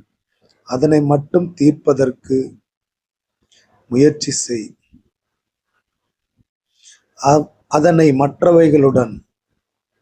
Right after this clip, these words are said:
சேர்த்து குழப்பிக் கொள்ளாதே. நீ எதை இழந்தாலும் அது இன்னொரு வடிவில்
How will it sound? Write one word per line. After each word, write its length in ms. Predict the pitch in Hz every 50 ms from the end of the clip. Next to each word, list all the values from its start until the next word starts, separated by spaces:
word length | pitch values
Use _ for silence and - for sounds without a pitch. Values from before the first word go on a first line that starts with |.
| _ _ _ _
சேர்த்து 480 | - - - 139 156 165 165 - - 147 -
குழப்பிக் 520 | - - 131 135 151 - - 151 147 - _
கொள்ளாதே. 540 | - 127 117 113 113 113 110 101 101 95 - - _ _ _ _ _ _ _ _ _ _ _ _ _ _ _ _ _ _ - - - _ _ _ _ _ _ _ _ _
நீ 120 | - 170 165 151 143
எதை 300 | 151 151 156 151 185 190 160
இழந்தாலும் 720 | 143 139 139 139 139 139 131 131 131 131 127 120 113 107 104 - _ _ _ _ _ _ _ _ _ _ _ _ _ _ _ _ _ _ _ _ _ _ _ _ -
அது 200 | - 143 143 143 139
இன்னொரு 480 | 135 147 160 175 180 185 180 170 147 143
வடிவில் 500 | 131 127 127 127 123 117 117 110 104